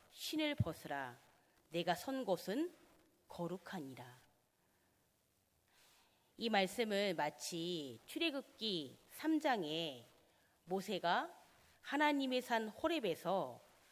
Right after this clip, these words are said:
여호와의 사자가 떨기나무 가운데로부터 나오는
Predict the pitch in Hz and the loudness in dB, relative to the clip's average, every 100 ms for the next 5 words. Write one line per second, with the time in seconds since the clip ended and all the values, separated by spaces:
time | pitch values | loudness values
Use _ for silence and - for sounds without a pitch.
0 | - - 180 190 240 226 214 214 240 226 | -20 -4 2 4 6 6 6 4 0 0
1 | 190 175 208 339 - - - _ 269 262 | 2 4 2 2 -8 -20 -20 _ 2 4
2 | 254 247 226 220 - 202 196 180 185 185 | 4 2 2 2 4 4 4 2 2 4
3 | 185 170 - 190 170 147 151 196 208 | 2 0 -4 -2 0 0 0 0 0